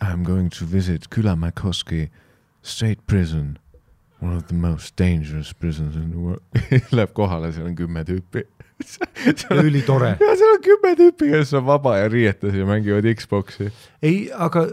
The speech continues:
Speaker 2: Lahti ja kõik see, Rovaniemi, see on maailma kõige üks, seal on mingi, nad on mingi top kahekümnes pussitamiste arvus, Euroopas kogu aeg tipus.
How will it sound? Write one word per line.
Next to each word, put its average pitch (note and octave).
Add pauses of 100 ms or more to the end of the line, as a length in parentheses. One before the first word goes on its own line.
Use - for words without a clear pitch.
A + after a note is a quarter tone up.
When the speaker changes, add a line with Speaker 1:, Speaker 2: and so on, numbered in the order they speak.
Speaker 2:
Lahti D#3+
ja C#3
kõik D#3
see, D#3
Rovaniemi, C3
see -
on F3 (100)
maailma C#3
kõige C3+ (400)
üks, -
seal D#3
on D#3
mingi, D#3+
nad F3
on G3+
mingi F3
top G#3
kahekümnes D3
pussitamiste A#2
arvus, C3+ (180)
Euroopas C#3+
kogu C3
aeg A#2
tipus. A2+